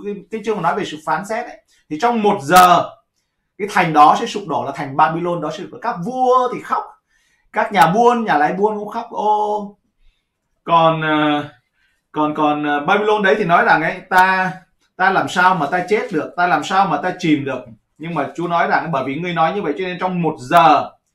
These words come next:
cho nên trong một ngày ấy, thì những sự đó nó sẽ đến." Vừa chết chóc, vừa quá bụa, cái tai họa đó nó sẽ đến trong một ngày. Nó sẽ bị lửa thiêu trong chương mười tám. Thì có nói về sự Chúa phán xét. Chúa phán xét, Đức Chúa Trời phán xét.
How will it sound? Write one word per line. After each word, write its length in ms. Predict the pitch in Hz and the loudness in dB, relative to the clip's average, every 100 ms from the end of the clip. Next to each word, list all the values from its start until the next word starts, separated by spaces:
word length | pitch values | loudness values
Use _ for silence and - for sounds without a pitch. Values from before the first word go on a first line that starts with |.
| _ _ - | _ _ -14
cho 100 | 170 | -10
nên 120 | 175 | -6
trong 180 | 190 214 | -4 -2
một 100 | 190 147 | -2 -2
ngày 420 | 147 180 165 165 | 2 4 4 0
ấy, 220 | 185 - _ _ - | -4 -10 _ _ -6
thì 100 | 143 | -6
những 160 | 190 | -4
sự 220 | - 202 | -2 -2
đó 240 | - 143 190 | 2 4 4
nó 60 | 202 | 0
sẽ 140 | 190 | -8
đến." 260 | 165 165 - - - _ _ _ | -6 -8 -10 -18 -20 _ _ _
Vừa 240 | 120 143 139 | -4 -2 -2
chết 160 | - 233 233 | -2 -2 0
chóc, 160 | 226 220 | -2 -2
vừa 180 | 160 147 120 | 0 0 2
quá 260 | 151 165 - | 4 4 4
bụa, 380 | 233 170 - _ - | -2 -2 -6 _ -14
cái 120 | 175 | -6
tai 200 | - 175 | -2 0
họa 220 | 175 175 | 2 2
đó 120 | - 156 | 2 -4
nó 60 | |
sẽ 140 | 170 156 | -8 -10
đến 140 | 170 | -8
trong 160 | 175 156 | -8 -10
một 100 | 135 | -12
ngày. 280 | 139 113 113 _ _ _ _ _ | -14 -16 -16 _ _ _ _ _
Nó 120 | 127 160 | -10 -8
sẽ 120 | 208 | -6
bị 160 | 170 | -2
lửa 260 | 147 139 127 | 0 -2 -4
thiêu 200 | 151 156 | -8 -6
trong 160 | 156 147 | -8 -8
chương 180 | 151 143 | -8 -10
mười 100 | 117 | -8
tám. 260 | 123 123 202 | -8 -8 -12
Thì 60 | - | -12
có 60 | 139 | -10
nói 120 | 139 - | -10 -10
về 100 | 135 - | -14 -14
sự 100 | - - | -16 -10
Chúa 140 | 139 143 | -10 -8
phán 140 | 147 | -12
xét. 180 | 151 85 - - - _ _ _ _ _ _ | -12 -20 -20 -20 -20 _ _ _ _ _ _
Chúa 140 | 135 131 | -18 -16
phán 140 | 139 - | -16 -18
xét, 140 | - | -20
Đức 120 | 147 - | -20 -18
Chúa 60 | |
Trời 140 | 127 - | -18 -18
phán 100 | - - | -20 -20
xét. 160 | _ | _